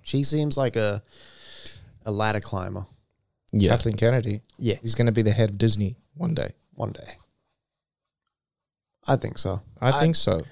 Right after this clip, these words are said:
Speaker 3: I
Speaker 1: I,
Speaker 3: think
Speaker 1: I,
Speaker 3: she'll do some good stuff there as well.
Speaker 1: I don't think she should be the head of Lucasfilm, but the head of Disney
Speaker 3: Mm.
Speaker 1: as, like, a whole, I
Speaker 3: Mm.
Speaker 1: think she'd do well.
Speaker 3: Yeah.
Speaker 2: Yeah. Yeah.
Speaker 1: <sighs> I, it's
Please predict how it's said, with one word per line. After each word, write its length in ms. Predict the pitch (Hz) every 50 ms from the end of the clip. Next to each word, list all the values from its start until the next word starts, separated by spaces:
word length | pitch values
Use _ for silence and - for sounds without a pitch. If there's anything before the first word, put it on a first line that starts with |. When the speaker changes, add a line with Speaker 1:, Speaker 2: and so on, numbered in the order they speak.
| - -
Speaker 3:
I 100 | 107 123
Speaker 1:
I, 40 | 160
Speaker 3:
think 180 | 143 143 135 135
Speaker 1:
I, 20 | 160
Speaker 3:
she'll 120 | 156 131
do 220 | 123 117 131 135 131
some 200 | - - 123 117
good 180 | 113 123 120 -
stuff 280 | - - 117 113 -
there 140 | - 113 104
as 160 | 104 107 -
well. 160 | - 120 - -
Speaker 1:
I 140 | - 147 165
don't 220 | 190 214 202 180 175
think 180 | 160 156 147
she 200 | - - - 160
should 180 | 143 - 151 131
be 100 | - 131
the 120 | 113 110
head 160 | 113 123 123 120
of 100 | 113 107
Lucasfilm, 720 | 107 120 143 147 - 190 - - - 180 196 214 202 -
but 120 | - 123 -
the 100 | - 107
head 160 | 117 127 139
of 140 | 135 113 -
Disney 540 | - 117 135 139 165 190 208 254 269 - _ - -
Speaker 3:
Mm. 240 | 131 123 110 98 - _ _ _
Speaker 1:
as, 240 | - 131 127 120 113
like, 180 | 113 110 107 98
a 80 | 98
whole, 380 | 104 - 120 120 135 160 - - 127
I 160 | 123 120 107
Speaker 3:
Mm. 40 | 90
Speaker 1:
think 160 | - 92 -
she'd 140 | - - -
do 140 | - - 92
well. 180 | 92 - - -
Speaker 3:
Yeah. 180 | 104 107 - - - _ _ _ -
Speaker 2:
Yeah. 260 | - 110 95 101 220 - - - _ _ _ _ _ _ _ _ _ _ _ _ _ _ _ _ -
Yeah. 140 | 135 113 95 - - _ _ _ _ _ _ _ _ _ _ _ _ - - - - - - - - - - - - - - - - _ _ _ _ _ _ _ _ _ _ -
Speaker 1:
<sighs> 220 | 131 123 110 113 113 - - _ _ _ _ _ _ - -
I, 160 | 151 165 175
it's 320 | 175 180 165 175 - -